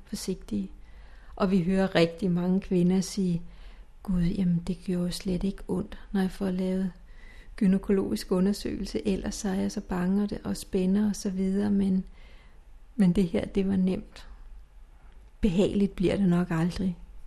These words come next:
Der er ikke så mange kvinder, der synes, det er rart at få lagt det der spekulum op.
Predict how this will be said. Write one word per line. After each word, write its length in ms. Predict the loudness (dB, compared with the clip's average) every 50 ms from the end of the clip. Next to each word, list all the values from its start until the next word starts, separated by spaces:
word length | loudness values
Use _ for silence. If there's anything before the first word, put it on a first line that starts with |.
| -12
Der 60 | -8 -4
er 40 | -4
ikke 160 | -4 -2 0
så 80 | 2 2
mange 240 | 4 4 4 2
kvinder, 340 | 2 2 2 2 2 2 2
der 100 | 0 -2
synes, 260 | -2 -2 -2 -2 -2
det 100 | -2 -6
er 120 | -6 -4 -4
rart 220 | -4 -4 -4 -6 -8
at 60 | -10 -10
få 140 | -8 -8
lagt 300 | -6 -4 -4 -6 -6 -8
det 140 | -10 -10 -8
der 140 | -8 -10 -10
spekulum 640 | -10 -8 -6 -6 -6 -6 -6 -8 -6 -4 -2 -2 0
op. 220 | -2 -2 -6 -8